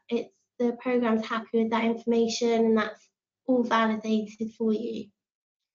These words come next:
So we've also got to put number one five one three in heat. Um, so what you can do is enter the animal's number, and if the details for this heat is the same as the one above,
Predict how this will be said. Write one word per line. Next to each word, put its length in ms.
So 640
we've 380
also 460
got 300
to 200
put 300
number 540
one 240
five 340
one 300
three 280
in 100
heat. 500
Um, 340
so 220
what 200
you 140
can 420
do 480
is 180
enter 460
the 220
animal's 520
number, 640
and 120
if 220
the 100
details 760
for 100
this 260
heat 360
is 220
the 100
same 420
as 260
the 80
one 180
above, 420